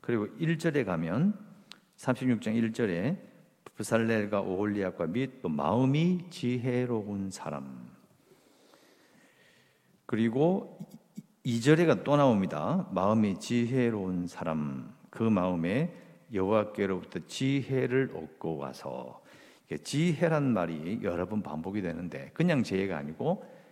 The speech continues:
지혜로운 마음이라고 지금 쭉 표현을 해요. 그런데 제가 항상 강조하는 것처럼 이게 단어가 반복이 되면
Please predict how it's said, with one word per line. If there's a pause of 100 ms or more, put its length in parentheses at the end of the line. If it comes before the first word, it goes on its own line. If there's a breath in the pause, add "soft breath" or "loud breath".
(140 loud breath)
지혜로운
마음이라고
지금
쭉
표현을
해요.
그런데 (460 loud breath)
제가
항상
강조하는
것처럼 (580 loud breath)
이게 (480)
단어가
반복이
되면